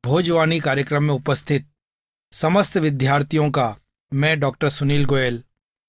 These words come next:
अभिनंदन एवं स्वागत करता हूं। मित्रों, आज के अध्ययन का हमारा विषय है व्यक्तित्व और समाजीकरण, personality and socialization।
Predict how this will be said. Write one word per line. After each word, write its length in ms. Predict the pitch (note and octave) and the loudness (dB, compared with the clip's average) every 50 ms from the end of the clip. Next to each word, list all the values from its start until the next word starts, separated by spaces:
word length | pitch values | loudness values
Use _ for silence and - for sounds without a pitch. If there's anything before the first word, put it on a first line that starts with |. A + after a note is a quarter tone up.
| _ - D#3 | _ -8 -6
अभिनंदन 640 | C#3+ C3+ C#3+ D3 C#3+ C#3+ C#3+ C#3+ C3+ C#3 B2+ B2 C3+ - _ _ _ - | -4 0 2 2 4 4 4 2 2 0 -2 -4 -8 -12 _ _ _ -2
एवं 220 | D3+ D3 D3 D3 | 0 2 2 0
स्वागत 400 | C#3+ - C#3+ C3+ C3 C#3+ C3+ - | 0 0 -2 -2 0 -2 -4 -4
करता 260 | - B2 A#2 - C3+ | -6 -6 -4 -4 -2
हूं। 180 | C3 G#2 G#2+ A2 - _ _ _ _ _ _ _ _ _ _ _ _ _ _ _ _ _ - | -2 -2 -4 -6 -8 _ _ _ _ _ _ _ _ _ _ _ _ _ _ _ _ _ -6
मित्रों, 460 | C#3+ D3 D#3 - - G3+ F#3+ D3+ A#2+ A2+ - _ _ _ _ _ _ - | -4 -4 -2 2 2 4 4 2 2 -2 -6 _ _ _ _ _ _ -2
आज 280 | C#3+ D#3+ G3 F#3+ - | 0 0 2 0 0
के 140 | - - G3 | -2 0 0
अध्ययन 380 | E3+ D3+ C#3 C3 C#3+ E3+ F3+ E3 | 0 2 2 2 2 2 2 0
का 140 | - D3+ | 0 0
हमारा 300 | C3 C3 C#3+ C#3+ C#3+ C#3+ | 2 2 2 2 2 2
विषय 360 | C#3+ C3 C3 - - D#3+ D#3+ D3+ | 2 0 0 0 2 2 2 2
है 260 | A#2 C3+ B2+ A2+ - - _ _ _ _ _ _ _ _ _ _ _ _ _ _ _ _ - | 0 0 -2 -4 -6 -12 _ _ _ _ _ _ _ _ _ _ _ _ _ _ _ _ -6
व्यक्तित्व 680 | - D3+ E3 D3+ D3 - - G#3 G3 - - G#3 G3 - - - _ - D#3+ | -2 -2 -2 -2 -2 -2 0 0 0 0 -4 -8 -8 -10 -14 -18 _ -4 0
और 140 | D#3+ E3 | 0 0
समाजीकरण, 760 | D3 - C3+ C3+ D3 D3 D3 D3 D3+ D3 D3 C3+ C3 A#2 G#2+ - _ _ _ _ _ _ _ _ _ _ _ _ D#3+ | 2 0 0 0 2 2 2 2 0 0 0 -2 -2 -2 -4 -8 _ _ _ _ _ _ _ _ _ _ _ _ 0
personality 760 | D#3+ D#3 D3 - G3 G3 G3 G3 F#3+ F#3 - G#3+ G3 G3+ G#3+ G#3 - _ _ _ _ _ _ - | 0 2 2 2 2 4 4 4 2 2 2 2 2 2 0 -2 -6 _ _ _ _ _ _ -4
and 340 | D#3 D#3+ D#3+ D#3 C#3+ D3 C#3+ D3 - _ _ _ _ - | -2 0 2 2 2 0 -2 -6 -10 _ _ _ _ -6
socialization। 960 | - - D#3+ E3 D3+ - - F#3 E3+ D#3+ D3+ D3 C#3+ C#3+ C3+ - C3+ B2 | -2 2 2 2 4 2 2 2 2 2 2 2 2 2 2 0 -2 -2